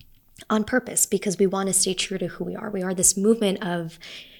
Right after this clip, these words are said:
young lay people who are crazy enough to think that peace can be possible. But we also know that we're working within this very delicate system. So some key, maybe characteristics, I could say,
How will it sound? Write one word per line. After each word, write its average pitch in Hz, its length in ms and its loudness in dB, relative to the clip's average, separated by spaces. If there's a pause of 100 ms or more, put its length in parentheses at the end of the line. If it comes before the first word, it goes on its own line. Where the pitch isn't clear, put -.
young 202 540 6
lay 190 240 6
people 190 380 -2
who 185 440 2
are 190 100 2
crazy 254 340 8
enough 226 200 6
to 226 100 2
think 190 180 2
that 175 160 -2
peace - 180 -2
can 180 120 -4
be 160 80 -4
possible. 233 560 -6 (800)
But 233 280 6
we 196 160 6
also 185 280 4
know 185 180 4
that 165 140 0
we're 170 100 2
working 185 380 2
within 170 220 0
this 160 120 0
very 170 160 0
delicate 160 380 -6
system. - 340 0 (220)
So 196 200 2
some 247 560 4
key, 196 680 2 (280)
maybe 196 500 -4
characteristics, - 720 -2
I 170 60 -6
could - 180 -6
say, 208 300 -2